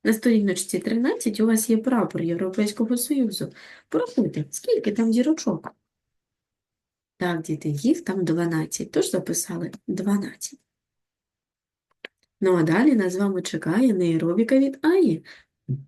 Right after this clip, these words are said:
для майбутніх інтелектуалів. Давайте візьмемо участь у чемпіонаті зі швидкісної лічби.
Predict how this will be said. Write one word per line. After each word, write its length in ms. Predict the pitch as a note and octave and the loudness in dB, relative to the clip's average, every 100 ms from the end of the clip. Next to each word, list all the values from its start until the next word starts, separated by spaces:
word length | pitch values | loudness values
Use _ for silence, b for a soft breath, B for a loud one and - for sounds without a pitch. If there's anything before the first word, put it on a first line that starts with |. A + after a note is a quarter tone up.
| _ - | _ -12
для 180 | F3 F#3 | -4 0
майбутніх 840 | G#3+ D#3+ D3+ D3+ A3 C4+ C4 B3+ | 2 2 0 2 2 4 2 0
інтелектуалів. 1040 | - B3+ F#4+ F3 D#3+ D#3 E3+ F3 F3+ E3+ - _ - B B - | 0 2 2 0 -2 -2 -6 -4 -6 -8 -10 _ -20 B B 0
Давайте 360 | E3+ D#3+ D#3+ | 2 2 2
візьмемо 520 | D#3+ D#3 D#3+ D3 D3 | 4 4 4 2 0
участь 460 | - D3 G3+ G#3+ G#3+ | 0 0 2 2 2
у 100 | - | -2
чемпіонаті 760 | - D#3 D3+ D3+ D3+ G3 A3+ | 0 -2 0 0 2 0 0
зі 140 | G3+ D#3 | 0 -2
швидкісної 680 | - D#3 - G#3 G3+ B3 | -4 -4 -4 -4 0 2
лічби. 500 | B3 B3 B3 C4+ D#4+ | 4 2 2 2 2